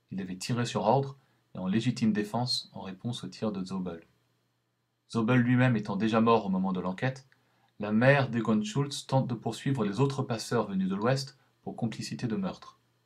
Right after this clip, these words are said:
Ces poursuites sont abandonnées en dix-neuf cent quatre-vingt-dix-neuf, au motif que Zobel portait la seule responsabilité du crime.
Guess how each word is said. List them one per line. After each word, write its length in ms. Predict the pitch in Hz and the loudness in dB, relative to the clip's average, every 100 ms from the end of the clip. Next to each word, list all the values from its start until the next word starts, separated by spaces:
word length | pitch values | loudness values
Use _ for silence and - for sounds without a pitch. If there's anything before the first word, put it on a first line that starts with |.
| _ _ _ _ _ _ _ | _ _ _ _ _ _ _
Ces 160 | _ - | _ -6
poursuites 360 | 113 104 135 135 | -4 0 0 0
sont 200 | 107 117 | 0 2
abandonnées 460 | 117 117 117 117 | 2 2 0 -2
en 60 | 98 | -2
dix-neuf 300 | 95 107 101 | -4 -6 -6
cent 140 | 107 | -8
quatre-vingt-dix-neuf, 640 | - - 92 90 107 127 - _ _ _ _ _ | -10 -10 -8 -4 -4 -4 -8 _ _ _ _ _
au 80 | 87 | -6
motif 400 | 104 104 131 131 | -4 -2 -2 -2
que 100 | 95 | -2
Zobel 420 | 95 95 101 113 | 0 2 2 0
portait 280 | 92 - 107 | -4 -6 -6
la 80 | 92 | -4
seule 220 | - 110 | -2 -2
responsabilité 720 | 107 - 98 - 92 95 110 | -2 -8 -10 -8 -8 -8 -8
du 100 | 101 | -10
crime. 280 | - 90 | -12 -14